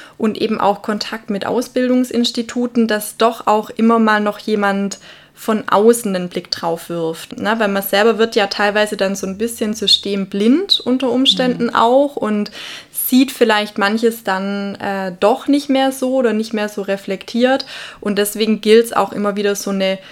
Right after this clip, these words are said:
Speaker 1: Überprüfung in Anführungszeichen von außen, dass der Hund oder das, äh, Mensch-Hund-Team auch regelmäßig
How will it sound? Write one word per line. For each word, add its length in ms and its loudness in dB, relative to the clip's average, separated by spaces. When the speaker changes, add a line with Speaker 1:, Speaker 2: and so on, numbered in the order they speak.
Speaker 1:
Überprüfung 760 4
in 80 2
Anführungszeichen 1000 -2
von 160 -6
außen, 440 0
dass 200 0
der 200 -2
Hund 280 4
oder 160 0
das, 320 -8
äh, 100 -4
Mensch-Hund-Team 920 0
auch 240 -4
regelmäßig 840 -2